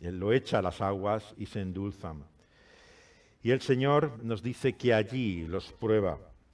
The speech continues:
Y les dice, "Si oyen atentamente la voz del Señor y hacen lo recto y dan oído a sus mandamientos y guardan sus estatutos, ninguna enfermedad de las que envié a los egipcios te enviaré a ti,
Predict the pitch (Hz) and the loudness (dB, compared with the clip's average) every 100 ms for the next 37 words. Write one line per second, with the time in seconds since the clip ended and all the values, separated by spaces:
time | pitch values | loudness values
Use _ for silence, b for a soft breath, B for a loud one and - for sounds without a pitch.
0 | b b b 95 98 123 139 147 - 127 | b b b -6 -4 -2 2 2 0 4
1 | 135 175 190 156 127 143 139 123 127 120 | 6 6 4 2 4 4 4 2 2 2
2 | 113 101 90 117 139 117 - 107 98 87 | 2 4 2 2 0 -2 -4 -2 -2 -2
3 | 98 110 113 107 98 92 120 - - 82 | 0 0 0 -2 -2 0 -2 -4 -8 -6
4 | 85 113 110 113 110 101 92 98 95 98 | -2 0 0 0 -2 -4 -6 -4 -2 -2
5 | 113 107 90 80 87 107 123 131 113 107 | -2 -2 -6 -10 -4 0 0 -2 -6 -8
6 | - 104 110 - 82 - - B B B | -4 -4 -4 -8 -10 -12 -20 B B B
7 | B B 120 127 131 127 233 269 240 - | B B 0 2 2 2 4 4 4 4
8 | 170 143 131 104 90 95 95 - 107 98 | 2 6 8 8 6 2 -2 -2 0 2
9 | 101 104 110 143 151 139 - 107 - 82 | 0 2 4 4 2 -2 -4 -8 -8 -10
10 | 82 113 95 92 90 87 90 90 87 76 | -6 -2 0 0 0 0 0 -2 -4 -8